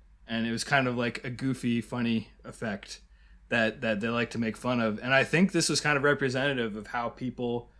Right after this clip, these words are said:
very condescendingly thought of these movies. And in Japan, these movies were cranked out in the same way that, like, James Bond movies are constantly made in England and Hollywood. It was kind of a franchise in and of itself. The, the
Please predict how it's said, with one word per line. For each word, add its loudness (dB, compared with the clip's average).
very 8
condescendingly 2
thought 4
of -2
these -2
movies. -2
And 8
in 8
Japan, 6
these 4
movies 6
were -4
cranked 0
out -2
in -8
the 0
same 6
way 8
that, 6
like, 2
James 2
Bond 2
movies 2
are 0
constantly -2
made 0
in -2
England 2
and -2
Hollywood. 2
It -6
was -4
kind 4
of 2
a 2
franchise 4
in -2
and 0
of -2
itself. -2
The, 0
the -8